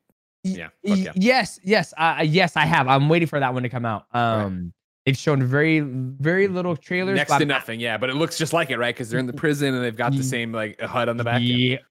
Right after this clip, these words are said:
Speaker 1: yep. Uh, so Dead Space, Spinball Island. Super Metroid is a banger, uh, for Super Nintendo.
Speaker 2: Of course.
Speaker 1: That's one of my favorite games too. Um, obviously World of Warcraft. I gotta, I'll put it out there.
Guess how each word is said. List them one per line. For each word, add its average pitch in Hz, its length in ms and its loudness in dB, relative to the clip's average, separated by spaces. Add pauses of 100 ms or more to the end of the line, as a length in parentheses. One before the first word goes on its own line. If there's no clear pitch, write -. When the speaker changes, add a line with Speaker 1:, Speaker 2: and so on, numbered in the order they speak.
Speaker 1:
yep. 127 400 2
Uh, 127 200 2
so 123 260 0
Dead 143 260 2
Space, - 480 -4
Spinball 147 220 -2
Island. 131 320 0 (300)
Super 240 220 2
Metroid 202 580 0 (100)
is 131 580 0
a 120 80 -4
banger, 143 540 2 (200)
uh, 117 200 2
for - 140 -10
Super 143 200 -4
Nintendo. 135 340 -4
Speaker 2:
Of 104 60 -8
course. 120 200 0
Speaker 1:
That's - 20 -6
one 123 160 -2
of 120 40 -2
my 117 80 -2
favorite 120 220 -4
games 120 240 -2
too. 123 400 -2 (380)
Um, 107 220 -2
obviously 127 320 2
World 113 140 -2
of - 40 -2
Warcraft. 104 380 -4
I 110 60 -2
gotta, 110 220 -2
I'll 104 80 0
put 107 160 -4
it 104 40 0
out 104 240 -2
there. 104 340 -4